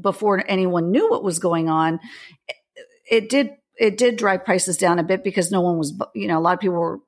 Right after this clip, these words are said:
the inventory was building up because people didn't wanna buy it just yet. They wanted to wait and see. And then, of course, when they saw, they were like, "Okay, yeah, no thanks. We'll go get some Grand Cal." And, um,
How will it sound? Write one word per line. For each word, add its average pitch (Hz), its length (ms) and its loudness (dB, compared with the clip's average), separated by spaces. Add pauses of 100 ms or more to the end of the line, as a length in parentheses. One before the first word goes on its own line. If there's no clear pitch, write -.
(120)
the 294 140 -4
inventory 202 320 2
was 165 120 -2
building 165 280 0
up 165 80 0
because - 220 -8
people 175 200 -4
didn't 170 140 0
wanna 156 180 0
buy 202 220 2
it 180 240 0
just - 240 -4
yet. 165 220 0
They 175 80 -2
wanted 170 240 -2
to 165 80 -2
wait 131 240 -4
and 160 100 -6
see. 180 480 0 (480)
And 185 160 2
then, 180 160 4
of 180 80 -2
course, 185 460 0
when 165 220 -2
they 160 180 0
saw, 202 480 4
they 180 120 2
were 160 80 0
like, 156 240 -2
"Okay, 240 320 0
yeah, 202 140 2
no 180 140 0
thanks. - 340 -6
We'll 180 80 0
go 170 160 2
get - 180 -2
some 175 140 -2
Grand 151 300 0
Cal." 151 320 2
And, 147 280 -2
um, 147 380 -6